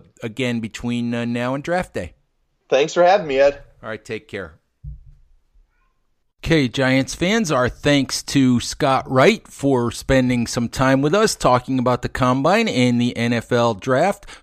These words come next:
Speaker 1: Pretty strong prediction there from Scott that not only will the Giants take a quarterback, but that it will end up being Daniel Jones of Duke. You know, I've spoken to, uh, to several people about Jones.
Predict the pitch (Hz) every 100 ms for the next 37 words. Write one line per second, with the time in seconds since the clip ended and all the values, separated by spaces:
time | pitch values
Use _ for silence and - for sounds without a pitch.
0 | - - 208 - - 208 214 208 208 202
1 | 220 - 247 220 139 107 120 110 - 123
2 | 110 104 113 - 117 127 151 196 180 160
3 | 160 151 127 147 139 135 - - 180 185
4 | 180 - - 185 175 123 110 113 147 -
5 | - - - - 143 - 151 147 131 143
6 | 135 139 165 165 160 151 127 156 160 156
7 | 143 143 143 147 147 123 131 135 131 131
8 | - - 123 120 104 101 127 110 - -
9 | - - - _ 202 202 180 - - 180
10 | 160 131 - 143 139 131 123 - 131 -
11 | 143 135 151 143 - 143 139 143 135 -
12 | 104 101 123 127 - 110 123 123 123 123
13 | 117